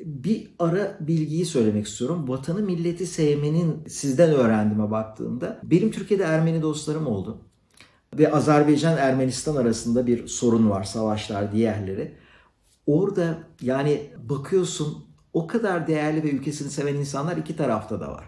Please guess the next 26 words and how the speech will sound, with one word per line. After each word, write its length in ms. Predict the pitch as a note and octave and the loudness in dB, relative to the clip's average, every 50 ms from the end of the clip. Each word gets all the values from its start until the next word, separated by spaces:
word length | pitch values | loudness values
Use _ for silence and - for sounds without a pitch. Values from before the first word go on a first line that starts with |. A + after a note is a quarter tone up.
| - | -10
Politikacıların 920 | - C#3 D3 D3 C#3+ C#3+ - - - F3+ - D#3 D3+ D3 C#3+ C#3 C#3+ C#3+ C#3+ | -2 0 0 0 0 -2 -4 -4 -2 -2 0 2 2 2 2 2 0 -2 -4
hak 360 | - - - D3 C#3+ - - | -8 -8 -8 -8 -8 -6 -6
hukuk 340 | - B2 - - - - - | -8 -8 -8 -10 -12 -4 2
yeme 440 | B2 A#2+ A#2+ C3+ D3 D3 D3 G#2+ A#2 | 4 4 4 4 2 0 0 0 2
duygusu 500 | A#2+ A#2+ A2 G2 G#2+ G#2+ - A#2+ A2 G#2+ | 2 4 4 4 2 0 -2 -2 0 4
dünyanın 440 | A2+ A#2+ B2 A#2+ A#2+ A#2+ B2 A#2+ A#2+ | 4 6 6 6 4 4 4 2 2
her 220 | A#2+ B2+ C#3 C#3+ | 2 2 2 2
yerinde, 520 | D3 B2 A2 G2+ G2 F#2+ F#2+ G2+ B2 D3 - - - - - _ _ _ - | 2 4 4 4 2 0 -2 -4 -6 -6 -8 -12 -18 -20 -20 _ _ _ -10
e, 140 | A2 G#2+ G2+ | -8 -6 -4
bizleri 320 | C#3+ D#3+ D#3+ F3+ E3+ D#3+ | -4 0 2 2 0 0
çok 220 | - - D#3+ - - | 0 -4 -6 -6 -6
karşı 340 | - B2+ B2 A#2+ - - - | -4 -4 -4 -4 -6 -4 -4
karşıya 360 | B2 A#2 A2 G#2+ - A#2+ A2+ | -2 -2 -2 -2 0 0 0
getirebiliyor. 680 | G#2+ A2 G#2 G#2 - A2+ A2 G2 A#2 G#2+ A2 G#2 F#2+ - - - | 2 0 0 0 -2 -2 -2 0 0 0 0 -2 -2 -4 -6 -4
O 140 | - - D3 | -4 -4 -2
kadar 400 | - F3+ D#3 E3 D#3+ D3+ D3 B2 | -2 -2 0 2 2 2 2 2
değerlisiniz 640 | C#3 C3+ C3+ C3 C3 C3 C3+ - - - D3+ D#3 - | 0 0 2 0 0 -2 -4 -6 -6 -6 -6 -6 -6
ki 120 | - B2 G#2 | -6 -6 -6
bizim 240 | G2+ G2 G#2 G2+ G2 | -4 -4 -4 -4 -4
için. 220 | G2+ - - - - - - A2+ | -6 -8 -8 -10 -10 -12 -6 -2
Geçen 480 | C3+ D3 D3 - - - F3+ F#3+ F#3 - A2+ - - - _ _ | -2 0 0 -2 -2 -4 -2 -2 -4 -4 -6 -10 -12 -18 _ _
hafta 920 | - - - - D#3 D3 - - - - - - - - - - - - _ _ _ _ _ - | -16 -14 -6 -4 -4 -4 -4 -6 -10 -8 -6 -6 -4 -6 -8 -10 -16 -20 _ _ _ _ _ -20
bir 540 | A3 G3 G3 F3 D#3 F3+ E3 D#3 - - - - _ | -20 -20 -16 -6 -2 -2 0 0 -2 -4 -10 -14 _
Azerbaycan 880 | - C#3+ C3 C3+ D#3+ D3+ D3+ D3 D3+ D3 C#3+ C3+ C#3 D#3 D3+ D#3 D3+ | -6 -6 -2 0 0 2 2 2 2 0 0 0 -2 -2 -2 -4 -4
Türk'ü 280 | - - A#2 A2 - B2 | -6 -6 -6 -6 -6 -6
asker, 480 | A2+ B2 A#2+ - - - C#3+ D3 D3+ | -6 -6 -6 -8 -6 -6 -4 -4 -4